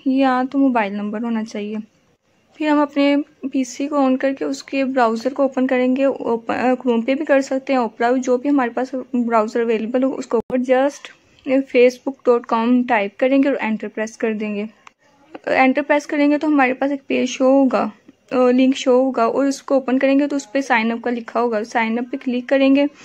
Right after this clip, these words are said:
sign in पे नहीं click करना है, सबसे पहले हमने sign up पे click करना है क्योंकि हम account create कर रहे हैं। sign अप पे click करके हमें, हमारे पास एक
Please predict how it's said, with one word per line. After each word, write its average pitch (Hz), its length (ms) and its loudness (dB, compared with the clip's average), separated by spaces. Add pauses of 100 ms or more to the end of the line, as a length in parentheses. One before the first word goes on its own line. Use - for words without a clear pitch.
(140)
sign 262 300 0
in 277 140 6
पे 277 120 -2
नहीं 294 100 4
click 277 240 0
करना 254 180 2
है, 262 60 2
सबसे 269 260 -8
पहले 262 180 -2
हमने 269 140 2
sign 226 320 -2
up 233 160 -6
पे 247 60 -8
click 226 280 -6
करना 220 140 -2
है 226 60 -2
क्योंकि 277 200 -4
हम 285 80 4
account 220 460 -4
create 220 280 -4
कर 208 180 -4
रहे 196 120 -6
हैं। 214 180 -8 (340)
sign 254 340 0
अप 277 100 0 (100)
पे 302 60 -2
click 277 320 -4
करके 277 280 0
हमें, 277 400 2 (180)
हमारे 262 280 2
पास 247 340 0
एक 269 440 0